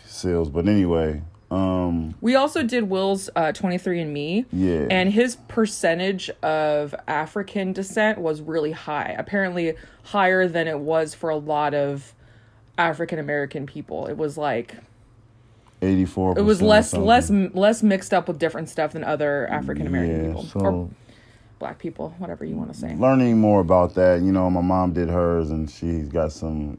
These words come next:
Speaker 1: East African. Uh, that's kinda cool. That's way more interesting to me. Finding out more of that type of stuff, 'cause just getting this label of just black.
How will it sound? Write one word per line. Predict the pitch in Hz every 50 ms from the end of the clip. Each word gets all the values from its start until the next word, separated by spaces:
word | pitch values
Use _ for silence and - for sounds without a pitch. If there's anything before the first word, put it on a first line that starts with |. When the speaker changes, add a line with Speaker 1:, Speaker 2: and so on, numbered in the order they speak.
| - -
Speaker 1:
East | 76 82 85 85 80 - - - - - - - -
African. | - 78 78 76 - - - - 82 78 76 76 76 76 76 - - - - - - - - - - - - - -
Uh, | - 76 82 82 85
that's | 92 110 117 110 104
kinda | - 107 95 87 80
cool. | - - 87 85 85 82 82 82 78
That's | 76 85 87 87 82 76 - - - 80 71 67 - _ - - - _ _ - _ - _ _ _ _ _ -
way | 78 92 92 92
more | 92 87 82 64
interesting | 82 87 80 - 78 - - 85 82 80 80
to | 78
me. | 80 82 80 80 80 78 78 - - _ _ - - - - _ - _ - - - _ _ _ _ _ _ _ _ _ _ - - - -
Finding | - - 127 123 117 117 110 107
out | 107 101 95 98
more | 101 101 101 98 95
of | 92
that | 92 90 87 85
type | - 98 92 82 67
of | 80 80
stuff, | - - 85 76 71 76 76 69 69 - - - - - _ _ _ - - - - _ _
'cause | - 90 85 80 69 69 71 76
just | 78 92 90 76 76
getting | 76 98 87 87 87 85
this | 85 78 -
label | 87 90 87 82 80 80 78 76
of | 73 71
just | 71 78 71 67 69 67
black. | 82 82 80 78 76 73 73 - -